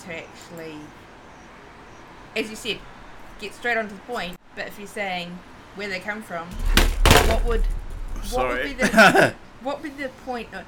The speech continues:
Speaker 1: what would be the way, or what would be the most appropriate way to actually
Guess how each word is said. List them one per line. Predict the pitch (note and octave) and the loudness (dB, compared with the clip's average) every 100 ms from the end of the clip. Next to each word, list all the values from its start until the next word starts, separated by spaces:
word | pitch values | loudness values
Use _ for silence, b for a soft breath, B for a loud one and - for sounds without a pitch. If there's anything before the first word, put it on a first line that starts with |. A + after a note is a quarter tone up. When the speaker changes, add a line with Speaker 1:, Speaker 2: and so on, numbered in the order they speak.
| B B | B B
Speaker 1:
what | B3 - | -8 -8
would | E4 | -8
be | |
the | D4+ | -10
way, | C4 A#3+ G#3+ G3 | -2 0 0 -4
or | G#3 G3+ G3 | -8 -8 -8
what | G3 G#3+ | -8 -10
would | G#3+ G#3+ | -10 -10
be | G#3+ G3+ F#3+ F#3+ - - | -8 -8 -10 -14 -16 -14
the | G3 | -10
most | G3 F#3+ - - - - - - - - | -8 -8 -12 -20 -20 -20 -20 -20 -20 -18
appropriate | F#3+ G#3 G3+ - | -14 -14 -14 -12
way | F#3 F3+ | -10 -10
to | F#3+ G3+ | -12 -16
actually | - G3 F#3 | -14 -14 -12